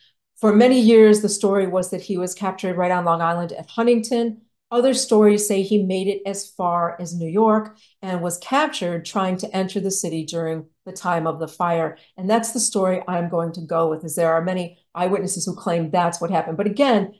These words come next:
you know, it's really hard to know. So I'm just going to, you know, stick with that story because I'm talking about the fire. So let's say Nathan Hale is captured the night of the fire.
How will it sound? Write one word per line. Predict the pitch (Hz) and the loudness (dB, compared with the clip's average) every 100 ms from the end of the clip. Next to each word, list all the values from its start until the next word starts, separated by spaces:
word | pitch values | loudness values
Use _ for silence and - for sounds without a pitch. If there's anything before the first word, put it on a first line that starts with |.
| _ | _
you | 240 | 0
know, | 247 | 2
it's | 277 220 | 2 2
really | 214 190 | 2 2
hard | 180 170 170 | 0 -2 -2
to | 180 | -6
know. | 165 | -8
So | 160 - - | -8 -8 -2
I'm | 269 | 0
just | 247 214 | 0 0
going | 196 185 | -2 -2
to, | 185 165 - _ _ | -6 -10 -12 _ _
you | 175 | -6
know, | 165 | -6
stick | 165 - 233 214 - | -6 -2 0 0 -2
with | 180 185 | -4 -2
that | 190 170 - | 0 0 -2
story | 175 165 | -2 -2
because | 165 - 175 175 | -4 -6 -6 -4
I'm | 170 | -4
talking | 156 147 - 151 | -4 -4 -4 -8
about | 147 143 - | -6 -6 -8
the | |
fire. | - 170 156 151 | -10 -6 -6 -6
So | - 190 | -6 0
let's | 247 - - | 0 0 -2
say | 208 180 170 - _ - | -2 -2 -8 -20 _ -6
Nathan | 208 277 285 254 | 0 0 0 -2
Hale | 196 175 165 - | 0 0 0 -4
is | 175 | -10
captured | - 202 165 165 170 165 | -6 -4 -4 -4 -8 -4
the | |
night | 165 170 | -2 0
of | 208 | 2
the | 247 | 0
fire. | - 180 156 156 170 | 0 0 0 -4 -8